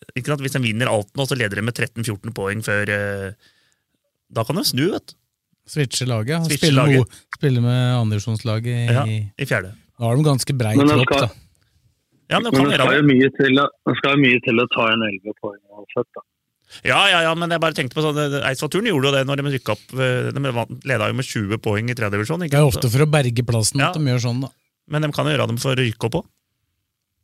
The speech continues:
Speaker 3: Ja, har de ønske om å rykke opp?
Speaker 1: Ja, jeg har
Speaker 3: Er det
Speaker 1: hørt rykter om det at Ullskisa to vil prøve å rykke opp med det laget i, på grunn av at de har Obos-lag og fjerdedivisjonslag. Det er litt stor, øh, s-,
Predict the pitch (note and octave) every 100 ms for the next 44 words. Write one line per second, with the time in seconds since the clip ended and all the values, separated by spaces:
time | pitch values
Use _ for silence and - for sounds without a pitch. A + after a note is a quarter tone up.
0 | _ _ _ _ _ - - C#3 B2+ A#2+
1 | C#3 C#3+ A#2 F#2 - A2 B2 B2 - D3
2 | F3+ _ _ C3 A#2 C#3 A#3 F#4 G3+ F#3
3 | F3+ - D3 C#3+ C#3+ G#2 G2+ B2 B2 -
4 | F4+ F4+ D#4+ - D3 A#2 B2+ A#2 - G2+
5 | _ - B2 A2 A2 A2 F#2 F#2+ G#2+ G#2
6 | G#2 G2+ G2 - - _ _ - A#2+ G#2+
7 | A#2+ C3 B2+ - G2 F#2+ A2+ - C3 C#3
8 | C3 C3 F#2+ G2 - - F3 C#3 B2+ B2
9 | G#2+ A#2+ _ - - G#2+ A#2+ A#2 A2+ A2